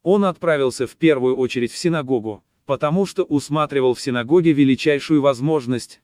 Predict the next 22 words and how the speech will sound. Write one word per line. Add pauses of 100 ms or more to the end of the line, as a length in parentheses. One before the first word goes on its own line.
так
как
он
сам
принадлежал
к
числу
иудеев. (460)
Более
того, (140)
он
сознавал,
что
если
начнет
сначала
провозглашать
благую
весть
в
среде
язычников,